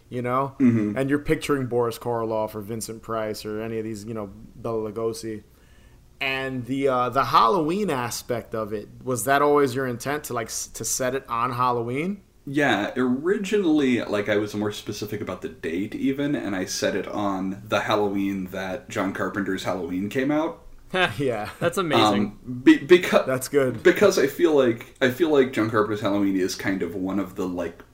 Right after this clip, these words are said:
Speaker 2: benchmark movies of the way horror changed from those older movies into the kind of modern horror movies, and so I feel like it was in some ways the death knell of those old classical actors. Um, and,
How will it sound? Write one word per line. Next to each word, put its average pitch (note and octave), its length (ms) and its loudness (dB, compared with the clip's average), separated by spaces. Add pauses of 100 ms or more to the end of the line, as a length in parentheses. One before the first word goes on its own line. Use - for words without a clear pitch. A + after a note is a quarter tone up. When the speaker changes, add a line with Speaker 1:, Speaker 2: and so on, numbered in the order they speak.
Speaker 2:
benchmark F#2+ 580 -2
movies F#2+ 480 -2
of F#2+ 160 -4
the G2+ 80 0
way G2 140 0
horror F2+ 260 -4
changed G2 760 -4 (580)
from G2+ 400 0
those A#2+ 200 4
older C3 300 8
movies C3+ 420 4
into G2+ 220 0
the G2+ 100 -4
kind G2 200 -2
of F2+ 80 -6
modern G2+ 680 -4 (200)
horror A#2+ 260 0
movies, B2 400 2
and F#2 200 -6
so F#2+ 140 -2
I F2 60 -4
feel G2 180 -4
like F2 220 -4
it E2+ 120 0
was F2+ 240 -2
in F2 120 -4
some F2+ 180 -2
ways F2 260 -4
the F2+ 100 -4
death F2 340 -4
knell F#2 280 -2
of F#2+ 280 -2
those E2 340 -6
old F2 260 -6
classical - 520 -4
actors. - 560 -10 (1080)
Um, G2+ 280 -2
and, A2 200 4